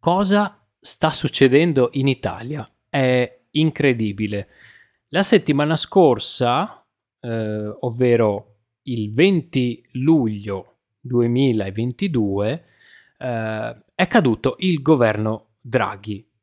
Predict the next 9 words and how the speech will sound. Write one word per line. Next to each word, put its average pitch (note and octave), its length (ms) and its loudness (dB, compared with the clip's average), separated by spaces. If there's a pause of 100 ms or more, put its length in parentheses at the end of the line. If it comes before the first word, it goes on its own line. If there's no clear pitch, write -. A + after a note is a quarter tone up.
Ma E3 580 0
andiamo G3+ 680 4
all'inizio B2+ 1080 2
di A2+ 600 -6
questa A2 720 -4
faccenda, A2 960 -4
proverò C3+ 500 4
a A2+ 60 2
descrivervi A2 1000 -2